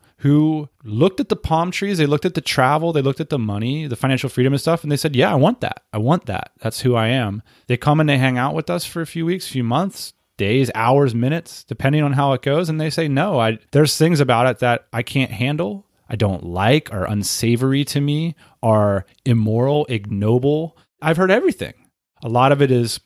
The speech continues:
entrenched responsibility. That's probably the biggest one, is, like,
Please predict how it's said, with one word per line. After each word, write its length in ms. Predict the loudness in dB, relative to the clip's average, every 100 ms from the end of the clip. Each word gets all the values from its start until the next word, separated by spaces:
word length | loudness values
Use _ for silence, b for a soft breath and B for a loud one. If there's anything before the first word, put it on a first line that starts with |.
| 0
entrenched 520 | 2 4 2 0 -2
responsibility. 800 | -4 -2 -2 -2 -6 -6 -8 -2
That's 180 | -2 0
probably 260 | 2 2 0
the 80 |
biggest 400 | -2 -6 -6 -6
one, 220 | -2 0 0
is, 120 | 0
like, 280 | -2 -4